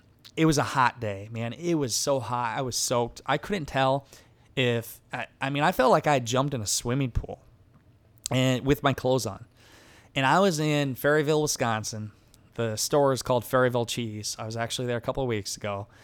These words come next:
And I just got done with the stop, soaking wet, hundred degrees out. I bought a bottle drink. I went to take a drink. I set it down. I was driving down the road. Ten minutes later, I went to take another drink.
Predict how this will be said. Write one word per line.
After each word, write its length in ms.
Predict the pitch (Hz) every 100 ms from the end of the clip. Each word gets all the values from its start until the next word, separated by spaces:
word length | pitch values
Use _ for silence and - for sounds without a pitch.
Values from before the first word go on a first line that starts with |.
| - - - - _
And 560 | - 135 135 131 127 127 - _
I 240 | 127 120 123
just 240 | 120 123
got 160 | 143 127
done 160 | 135
with 100 | 147
the 60 | -
stop, 400 | - 110 - - _ _
soaking 400 | - 127 123 139
wet, 260 | 120 110 - _ _ _ _ _ _ _
hundred 260 | - 139 135
degrees 380 | 120 120 110 104
out. 260 | 101 104 - _ _ - -
I 60 |
bought 240 | 117 123 120
a 20 |
bottle 260 | 120 117 120
drink. 380 | 113 101 - - _ _ _ _ _ _ _ _ _ _ _ - - - -
I 60 | -
went 160 | 123 120
to 80 |
take 80 | 120
a 60 | 110
drink. 340 | 117 123 139
I 40 | 107
set 260 | - 123
it 80 | 117
down. 280 | 127 135 151
I 40 |
was 120 | 113
driving 280 | - 120 120
down 140 | 123 117
the 80 |
road. 280 | 113 139 156 - _ _ _ _ _ _
Ten 180 | - 123
minutes 240 | 123 113
later, 260 | 123 135 147
I 40 |
went 140 | 123 117
to 60 |
take 80 | 135
another 280 | 123 151 160
drink. 400 | 110 113 - -